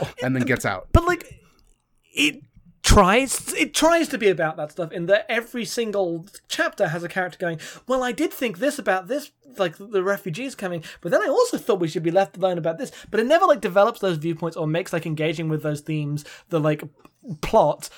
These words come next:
Speaker 2: 'cause it has
Speaker 1: Yes.
Speaker 2: to be about this dumb cop chase.
Speaker 1: And
Speaker 2: Uh,
Speaker 1: it doesn't
Speaker 2: so
Speaker 1: even, it doesn't even give Kodos, like, a good motivation for, like, killing half of everyone and, like,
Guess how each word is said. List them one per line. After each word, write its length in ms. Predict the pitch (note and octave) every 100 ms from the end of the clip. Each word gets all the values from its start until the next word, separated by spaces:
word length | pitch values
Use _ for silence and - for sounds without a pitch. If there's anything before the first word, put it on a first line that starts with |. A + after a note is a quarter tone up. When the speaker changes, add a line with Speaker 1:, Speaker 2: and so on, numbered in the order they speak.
| -
Speaker 2:
'cause 140 | -
it 80 | F#3
has 180 | D#3 E3
Speaker 1:
Yes. 100 | C4
Speaker 2:
to 60 | F3+
be 80 |
about 180 | F3 F3
this 120 | F3
dumb 240 | D3+ F3 E3+
cop 180 | D#4+ -
chase. 400 | D3 C3 - - - - -
Speaker 1:
And 100 | A3
Speaker 2:
Uh, 40 |
Speaker 1:
it 40 | A#3
doesn't 120 | C4+ D4
Speaker 2:
so 0 |
Speaker 1:
even, 180 | B3+
it 80 | G#3+
doesn't 200 | A3 B3+
even 200 | C#4+ B3+
give 160 | A#3+ -
Kodos, 380 | - A#3 A3 -
like, 200 | F3+ -
a 80 | D#3+
good 440 | A#2+ D3+ E3+ E3
motivation 680 | D#3+ D#3 D3 D3 D3+ E3 C3+
for, 180 | C3 C#3+
like, 220 | B2+ G#2+
killing 320 | - D3 B2+
half 240 | B2 A#2+ C3
of 100 | A2
everyone 500 | A2+ A#2+ A2+ A2 A2+ - -
and, 140 | C3+ C#3+
like, 200 | C3+